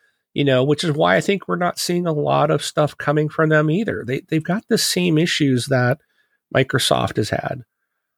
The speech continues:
Um, and so we're just gonna have to be patient, give 'em some time, understand that these games have all had to go through development during a really hard time.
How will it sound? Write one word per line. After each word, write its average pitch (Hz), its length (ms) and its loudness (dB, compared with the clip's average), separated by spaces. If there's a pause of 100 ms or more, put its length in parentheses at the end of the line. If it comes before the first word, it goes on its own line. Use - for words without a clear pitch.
(160)
Um, 110 520 -2 (360)
and 117 540 2 (260)
so 135 220 -2
we're 143 160 0
just 156 180 -2
gonna 165 200 2
have 135 320 0
to 127 200 0 (300)
be 135 160 0
patient, 131 560 2 (680)
give 113 180 -2
'em 135 100 0
some 156 200 0
time, 135 560 2
understand 131 800 2
that 110 200 0
these 123 180 2
games 131 420 2
have 123 120 0
all 117 160 2
had 120 200 2
to 113 80 0
go 117 180 0
through 113 180 -2
development 113 680 2
during 135 260 4
a 131 60 2
really 127 340 0
hard 123 460 -2
time. - 380 -4